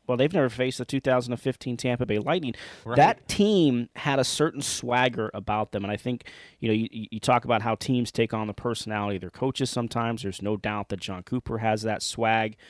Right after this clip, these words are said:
Speaker 1: uh, to him. You can see it in the way he talks and the way he carries himself, and that really resonated with the team, and they went in and they won that Game Seven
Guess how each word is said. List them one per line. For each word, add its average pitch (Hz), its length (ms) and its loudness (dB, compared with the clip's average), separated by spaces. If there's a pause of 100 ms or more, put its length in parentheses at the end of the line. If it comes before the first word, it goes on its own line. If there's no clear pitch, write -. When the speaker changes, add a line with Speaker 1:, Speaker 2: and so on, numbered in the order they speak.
(280)
Speaker 1:
uh, 104 220 0
to 131 200 2
him. 123 220 2
You 107 120 0
can 101 160 -6
see 117 200 0
it 110 60 4
in 107 60 0
the 104 60 -2
way 98 180 -4
he 104 100 -6
talks 113 420 0
and 107 60 -6
the 95 80 -8
way 98 80 -4
he 95 120 -8
carries 127 420 -2
himself, 113 440 0 (300)
and 117 160 0
that 123 160 2
really 131 260 4
resonated 123 580 4
with 113 260 0
the - 80 -6
team, 175 360 2
and 123 80 2
they 120 80 4
went 127 200 4
in 147 100 2
and 135 80 2
they 135 60 4
won 127 280 4
that 117 200 0
Game 113 220 0
Seven 120 480 -2